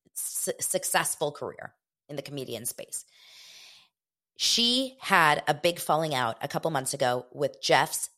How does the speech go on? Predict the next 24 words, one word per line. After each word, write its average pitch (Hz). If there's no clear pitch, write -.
like, -
bestie 185
slash 143
co-host, 131
Megan 127
Weaver, 117
who's 151
been 151
on 139
a 123
bunch 123
of 123
his 131
shows. -
So -
you'd 156
recognize 120
her 127
if 127
you're 120
a 120
fan. 120
She -
basically, 220